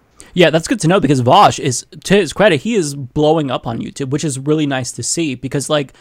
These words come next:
that type of content before, like, five years ago, that's, like, longer form,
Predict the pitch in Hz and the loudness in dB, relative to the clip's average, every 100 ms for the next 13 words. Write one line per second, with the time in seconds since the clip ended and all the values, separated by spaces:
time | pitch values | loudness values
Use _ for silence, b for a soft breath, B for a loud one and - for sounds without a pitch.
0 | b b b 135 165 208 240 233 220 - | b b b 4 4 4 -2 -4 -6 -6
1 | 151 147 170 139 131 - 135 143 170 - | -6 -4 -6 -4 -8 -6 -6 -4 -6 -4
2 | - 139 131 123 147 151 151 139 147 135 | -4 -4 -4 -6 -4 -2 -2 -2 -2 -4
3 | 135 123 135 156 - 180 185 208 | -4 -4 -4 -6 -8 -6 -6 -6